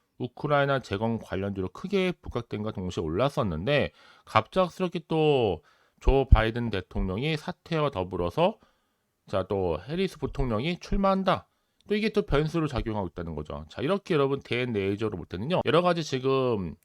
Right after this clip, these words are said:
이슈가 작용하면 작용할수록 변수가 있다라는 거를 꼭 기억하셨으면 좋겠고요. 그렇다면 이제 앞으로 과연 호재가 나올지 반대로 악재가 나올지 모르는 상황에서 섣불리 판단하기 좀 힘드시죠, 여러분? 걱정하지 마세요. 자, 지금 여러분 자리에서 내가 앞으로 어떻게 또 대응을 해야 되는 것인지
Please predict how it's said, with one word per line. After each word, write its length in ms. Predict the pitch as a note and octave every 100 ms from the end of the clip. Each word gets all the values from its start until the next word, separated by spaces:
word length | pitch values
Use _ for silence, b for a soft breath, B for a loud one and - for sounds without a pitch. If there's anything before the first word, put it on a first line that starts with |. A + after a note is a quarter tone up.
| _
이슈가 420 | - A2 - C3+
작용하면 480 | B2 G2+ A2+ A2 A2
작용할수록 760 | - F2 G2+ F2 - D#3 A3 - _ _ _ _
변수가 460 | - A#2+ C3+ D3 A2+
있다라는 460 | - G#2 G2 F#2
거를 240 | D2+ D#2+ E2
꼭 220 | C3+ B2+
기억하셨으면 640 | - G#2 G#2+ G#2+ G2+ G#2+
좋겠고요. 420 | F2 - - F3+
그렇다면 320 | F#3 D#3+ F#3 F3
이제 80 |
앞으로 880 | E3 C3 - F3+ E3+ D3 A2 E2+ D#2 _ _ _
과연 240 | - B2+ C3+
호재가 420 | - G3 F3+ F3+
나올지 640 | C#3 B2+ B2 - D#3 G#3 -
반대로 460 | - F#2+ G2 G#2+ G#2
악재가 380 | F#2 - D3+ D3
나올지 400 | A2+ G#2+ F#2 E2+ b b _
모르는 340 | G2+ A#2 D3
상황에서 580 | C#3 C3+ B2 G2 B2+ G#2+ _ _
섣불리 680 | _ - - C3+ G#2+ D3 G3+ _ _ _
판단하기 520 | D3+ D#3 C#3 F#2+ D2+ _ _
좀 80 | G#2
힘드시죠, 380 | D#3 D#3+ - A2+
여러분? 320 | G2 C#3 F#3+
걱정하지 480 | - F2 - A2+ D3
마세요. 420 | A2+ - G#2 B2+
자, 220 | - F#2+ F2
지금 280 | - F3
여러분 220 | D#3+ D#3+ D3
자리에서 360 | B2+ B2+ C3
내가 320 | A#2 G#2+ G#2
앞으로 300 | F2+ - -
어떻게 300 | A#2+ - -
또 280 | D#3 D3+ C#3+
대응을 340 | C3 G#2+ A#2 B2
해야 140 | B2+
되는 260 | G2 F2 E2+
것인지 600 | D#2 E2 D#2+ B2+ F#3+